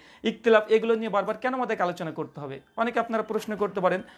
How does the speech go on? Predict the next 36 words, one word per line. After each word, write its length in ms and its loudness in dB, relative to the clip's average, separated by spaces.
যে, 80 4
"রুহুল 200 6
আমিন 200 0
ভাই, 200 4
আপনারা 320 0
এই 140 -2
বিষয় 260 -6
নিয়ে 180 -6
খুব 460 -10
সবসময় 320 -4
আলোচনা 300 -4
করছেন।" 400 -6
তো 100 4
ভাই, 180 6
কেন 260 4
করছি 320 -2
আপনারা 440 0
হয়তো 280 -2
অনেকে 320 -4
ফিল্ডে 320 0
নেই, 220 -2
এ, 100 0
আপনাদেরকে 440 2
কয়েকটা 240 2
বই 180 6
দেখায় 220 2
বুঝতে 240 -6
পারবেন। 340 -2
এই 100 10
বইটার 320 4
নাম 180 -2
কি 140 -8
জানেন? 260 -2
আশ্চর্য 420 -4
হয়ে 140 2
যাবেন। 300 0